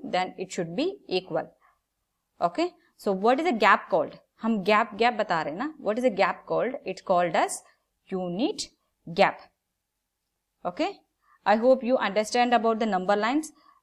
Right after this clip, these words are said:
मतलब टू पॉइंट नंबर लाइन के टू पॉइंट्स हमने देखा था, कैसे ड्रॉ करना है और नंबर लाइंस में क्या है और आपको कै-, कैसे उसमें नंबर्स को पॉइंट करना है और क्या-क्या नोटिस करनी है।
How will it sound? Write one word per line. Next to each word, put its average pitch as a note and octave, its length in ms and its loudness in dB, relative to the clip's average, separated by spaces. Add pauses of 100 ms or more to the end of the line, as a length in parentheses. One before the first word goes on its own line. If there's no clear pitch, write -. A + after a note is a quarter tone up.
(140)
मतलब G3 340 0
टू B3+ 120 0
पॉइंट A#3+ 300 -2
नंबर G#3 200 -2
लाइन G#3+ 200 -4
के B3 100 -6
टू A#3+ 180 -6
पॉइंट्स A3+ 320 -4
हमने G#3+ 160 -6
देखा G3 300 -4
था, C4+ 140 -2
कैसे F#3 480 0
ड्रॉ F#3+ 260 2
करना A3 380 -2
है C4 300 -6 (400)
और D#3+ 160 -4
नंबर E3+ 300 -2
लाइंस A3+ 320 -2
में A#3+ 100 -4
क्या A#3+ 200 0
है B3 400 -4 (540)
और G3+ 220 2
आपको A3 440 0 (680)
कै-, F#3 360 0 (100)
कैसे F#3+ 320 4
उसमें A3+ 340 -2
नंबर्स G3+ 420 -2
को A3+ 120 -2
पॉइंट G3 360 -2
करना A3 400 -2
है D#4 180 -6 (100)
और F#3+ 200 2
क्या-क्या B3+ 420 2
नोटिस F#3+ 440 -4
करनी C#3+ 340 -8
है। - 120 -18